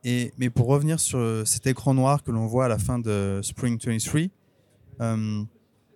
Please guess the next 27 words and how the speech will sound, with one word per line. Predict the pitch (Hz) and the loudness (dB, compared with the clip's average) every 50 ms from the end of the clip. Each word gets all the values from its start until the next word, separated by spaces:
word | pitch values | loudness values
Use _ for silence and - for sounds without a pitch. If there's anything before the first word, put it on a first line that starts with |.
| _ _ _ _ _ _ _ - - - - - | _ _ _ _ _ _ _ -20 -18 -18 -12 -6
c'est | - - - - 135 131 135 120 - - - - - | -2 -2 0 2 2 0 0 -4 -8 -16 -16 -8 -6
effectivement | 147 127 - - 147 143 151 160 180 190 175 - - | -6 -4 -2 -2 0 2 4 4 4 2 0 -2 -4
un | 131 123 127 | -2 0 0
écran | 131 127 - - 143 | 0 0 0 0 0
noir | 135 143 165 | 2 2 2
que | - 151 | 2 0
j'utilise | 120 131 120 - 135 127 127 139 151 147 - - _ - | -2 -4 -4 -4 -2 -2 0 0 0 -2 -2 -4 _ -6
juste | 127 113 123 160 175 - - | -2 0 2 2 2 2 0
avant | 139 127 120 123 131 143 160 - _ _ _ _ _ _ _ _ _ - | 0 -2 -2 -2 -2 -4 -4 -6 _ _ _ _ _ _ _ _ _ -6
une | 131 131 127 | -2 0 2
scène | - - - 147 156 165 170 151 - | 4 4 4 4 2 0 -2 -2 -2
où | 135 | 0
l'on | 131 127 | 2 2
va | 117 127 131 | 4 4 2
se | - - 127 | 2 0 -4
concentrer | - - 170 156 - 156 135 127 - 143 147 | -2 2 2 2 2 0 -2 -2 -2 0 0
sur, | 143 - - - 123 107 107 | 0 0 0 0 0 0 0
euh, | 104 101 104 113 - _ _ _ _ _ _ _ _ _ _ - - | 0 -2 -2 -4 -10 _ _ _ _ _ _ _ _ _ _ -12 -6
l'être | 117 120 139 143 - - - | -2 0 2 0 0 -2 -4
intérieur | 156 156 151 - 160 147 143 139 151 147 139 | 0 0 0 2 2 4 6 6 6 4 4
du | 135 | 0
personnage | 127 - 131 127 - - 123 127 135 160 175 160 - - | -4 -4 -4 -4 -2 -4 -4 -4 -2 -4 -4 -6 -6 -6
et | 135 127 | -4 -2
non | 131 135 131 | -2 -2 0
pas | - 156 160 | 0 0 0
sur | 156 - 151 | 0 0 -2
s-, | - - - - | -2 -2 -4 -4